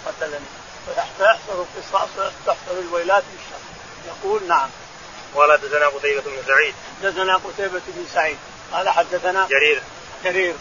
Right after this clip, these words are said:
Speaker 1: قال: "حدثنا
Speaker 2: الأعمش".
Speaker 1: الأعمش قال:
Speaker 2: عن أبي وائل.
Speaker 1: عن أبي وائل قال:
Speaker 2: عن عمرو بن شرحبيل.
Speaker 1: عن عمرو بن شرحبيل قال:
Speaker 2: قال: قال عبد الله.
Speaker 1: قال: قال عبد الله بن مسعود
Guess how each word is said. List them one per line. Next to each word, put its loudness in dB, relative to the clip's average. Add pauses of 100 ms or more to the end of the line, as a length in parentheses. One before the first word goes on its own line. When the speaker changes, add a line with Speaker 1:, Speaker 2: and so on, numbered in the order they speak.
Speaker 1:
قال: 8
"حدثنا 0
Speaker 2:
الأعمش". 8 (320)
Speaker 1:
الأعمش 6 (180)
قال: 8 (180)
Speaker 2:
عن 6
أبي 4
وائل. 6 (280)
Speaker 1:
عن 0
أبي 0
وائل 8 (100)
قال: 10 (140)
Speaker 2:
عن 0
عمرو 4
بن -4
شرحبيل. 4 (160)
Speaker 1:
عن -6
عمرو 4
بن -4
شرحبيل 4 (100)
قال: 10 (600)
Speaker 2:
قال: 10
قال 8
عبد 6
الله. 8 (360)
Speaker 1:
قال: 6
قال 8
عبد 4
الله 0
بن -10
مسعود -8